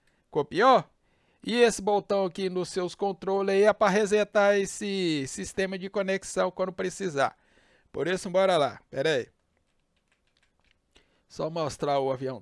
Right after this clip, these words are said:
tanque, como é que ele tá. No Waypoint um lá, ele é configura como o tacan dele, né? No meu caso vai ser o sessenta e sete X. E aqui,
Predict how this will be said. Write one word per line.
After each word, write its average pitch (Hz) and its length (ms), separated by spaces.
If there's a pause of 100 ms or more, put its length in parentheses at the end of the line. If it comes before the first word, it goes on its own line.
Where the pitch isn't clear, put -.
tanque, 165 300
como 135 140
é 139 80
que 151 100
ele 135 200
tá. 175 340 (1300)
No 139 120
Waypoint 170 640
um 151 180
lá, 160 420 (300)
ele 151 220
é 147 100
configura 151 880
como 151 640
o 160 80
tacan 165 500
dele, 127 440
né? 143 220 (200)
No 151 120
meu 147 180
caso 147 380
vai 147 200
ser 156 400
o 147 140
sessenta 160 580
e 139 80
sete 156 520
X. - 720 (920)
E 180 220
aqui, 175 560